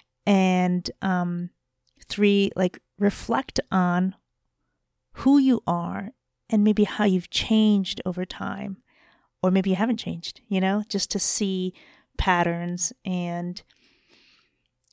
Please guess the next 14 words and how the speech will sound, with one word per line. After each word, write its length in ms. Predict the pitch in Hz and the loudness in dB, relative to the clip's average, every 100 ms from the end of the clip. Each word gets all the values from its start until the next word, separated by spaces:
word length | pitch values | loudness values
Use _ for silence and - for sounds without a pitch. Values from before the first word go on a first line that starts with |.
| - | -12
if 160 | 202 208 | -4 0
you 60 | |
don't 220 | 214 - | 0 -2
journal 440 | 202 202 208 220 - | -4 0 2 0 0
already, 540 | 208 214 208 208 214 - _ _ _ _ | -2 -2 -2 -4 -6 -10 _ _ _ _
start 280 | - 202 190 | -8 -8 -6
journaling. 480 | 190 180 185 185 - - | -8 -8 -12 -16 -18 -4
And 100 | 202 | -2
if 120 | - | 0
you 160 | 196 180 - | -4 -6 0
do 420 | 226 226 226 214 _ _ | 4 4 2 -2 _ _
have 180 | - 208 | -4 -2
a 60 | 214 | 0
journal 480 | 208 202 202 208 | 0 2 0 -2